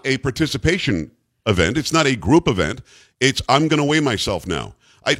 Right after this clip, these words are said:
I don't understand how that's judgy or being judged. I mean, it's literally telling the people who go to work out there that you can't check your progress at our facility.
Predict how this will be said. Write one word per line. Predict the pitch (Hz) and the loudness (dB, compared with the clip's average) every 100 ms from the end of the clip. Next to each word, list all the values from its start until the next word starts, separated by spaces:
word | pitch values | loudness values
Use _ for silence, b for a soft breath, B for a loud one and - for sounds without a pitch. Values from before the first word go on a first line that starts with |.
| 143 | 4
I | |
don't | 156 190 | 6 6
understand | 180 156 - 160 | 4 2 -2 0
how | 135 131 | 0 0
that's | 131 101 | -2 -6
judgy | 82 123 123 92 101 | -2 0 0 -2 -4
or | 104 104 | -4 -4
being | 92 110 101 | -4 -4 -4
judged. | 98 113 67 - - b b _ 139 | -2 -2 -4 -10 -16 b b _ 0
I | |
mean, | 147 147 | 2 2
it's | 151 135 123 | 0 -2 2
literally | 175 208 190 | 0 2 -4
telling | 143 156 156 | -4 -2 0
the | 143 | 0
people | 143 135 | -2 -2
who | 131 | -2
go | 123 123 | 0 0
to | |
work | 110 123 135 | 0 0 -2
out | 135 - | -2 -2
there | 107 | -2
that | 101 | -2
you | 110 | -4
can't | 113 151 143 | -4 -4 -2
check | 143 120 | -4 -2
your | 120 | 0
progress | 127 123 104 107 - | 2 2 2 0 0
at | 123 | -2
our | 123 | -2
facility. | - 95 131 90 69 | -2 -2 0 0 -2